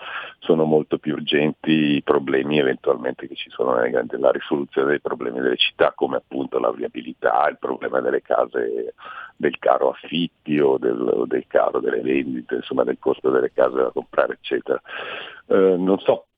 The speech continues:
poi chi, chi abbia, chi, di, di chi sia colpa, <laughs> nel senso che mi sembra che entrambi, eh, gli schieramenti o comunque anche i Cinque Stelle alla fine, quando, quando ancora erano un po' più in auge anche nelle città, eh, abbiano tutte le stesse colpe, cioè non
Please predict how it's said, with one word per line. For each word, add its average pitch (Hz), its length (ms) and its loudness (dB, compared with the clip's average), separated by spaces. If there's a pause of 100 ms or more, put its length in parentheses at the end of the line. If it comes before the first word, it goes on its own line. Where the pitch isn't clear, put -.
poi 76 260 0
chi, - 240 -20
chi 85 220 -4
abbia, 76 320 0
chi, - 280 -18
di, - 220 -10
di - 220 -10
chi - 160 -16
sia - 160 2
colpa, 80 400 0
<laughs> - 20 -4
nel - 200 -8
senso 95 280 -6
che 87 140 -10
mi 78 200 -14
sembra 85 300 0
che 87 100 -4
entrambi, 82 580 0 (420)
eh, 78 340 0
gli 71 180 -8
schieramenti 80 640 0
o 76 60 2
comunque 71 380 -2
anche 73 200 -4
i - 20 -16
Cinque - 320 -4
Stelle 85 320 2
alla 73 140 2
fine, 76 400 -8 (200)
quando, 62 560 -4
quando 65 280 -2
ancora 71 320 0
erano 69 180 -2
un 73 120 -8
po' 78 160 0
più - 180 -6
in 80 120 0
auge 80 360 0
anche 78 220 -2
nelle 78 220 0
città, 78 540 2 (520)
eh, - 80 -8
abbiano 76 520 0
tutte 87 300 -2
le 80 160 -6
stesse - 300 -10
colpe, 69 480 -2
cioè 69 240 -2
non 67 680 -6